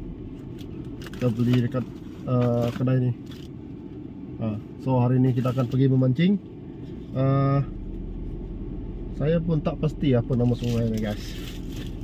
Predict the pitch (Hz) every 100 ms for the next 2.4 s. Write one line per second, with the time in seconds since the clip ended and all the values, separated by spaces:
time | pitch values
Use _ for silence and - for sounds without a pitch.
0 | - - 131 135 135 139 143 143 147 117
1 | 113 113 113 139 - - - - - -
2 | - 110 53